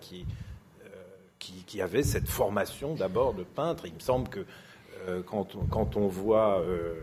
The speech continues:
comment il s'appelle, le, le, le film sur, euh,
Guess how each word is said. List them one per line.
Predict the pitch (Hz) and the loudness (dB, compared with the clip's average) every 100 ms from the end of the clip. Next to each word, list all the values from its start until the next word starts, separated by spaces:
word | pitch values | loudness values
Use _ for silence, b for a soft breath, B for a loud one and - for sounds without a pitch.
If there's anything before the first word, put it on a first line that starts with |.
| 78 82 - - - - | -12 -14 -14 -16 -20 -12
comment | 98 | -8
il | 90 | -8
s'appelle, | - 92 110 95 | -10 -6 -4 -4
le, | 87 87 90 | -6 -10 -6
le, | 87 - - 87 | 0 2 4 2
le | 90 90 - | -4 -12 -18
film | 208 190 _ | -18 -18 _
sur, | 92 | -20
euh, | 87 92 | -18 -18